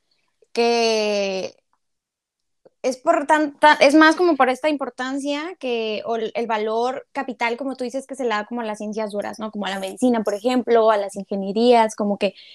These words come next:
Speaker 2: es como esto así, eh, que es conocido por darte capital, es como, ok, esto vale más que esto que es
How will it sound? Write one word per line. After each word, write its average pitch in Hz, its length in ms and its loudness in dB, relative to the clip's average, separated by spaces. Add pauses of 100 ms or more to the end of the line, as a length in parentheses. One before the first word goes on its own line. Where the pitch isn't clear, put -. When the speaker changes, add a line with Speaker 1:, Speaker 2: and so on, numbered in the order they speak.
(100)
Speaker 2:
es - 80 -18
como 277 240 8
esto 247 260 2
así, 247 560 0 (300)
eh, 240 340 2
que 226 100 -2
es 226 100 -4
conocido 269 400 -2
por 269 160 -6
darte 262 240 -8
capital, 277 380 -8
es 262 100 -8
como, 233 160 -6
ok, 220 200 -6
esto 220 380 -4
vale 247 200 -2
más 262 280 -6
que 277 380 -2
esto 226 280 -4
que 214 300 -2
es 214 160 -8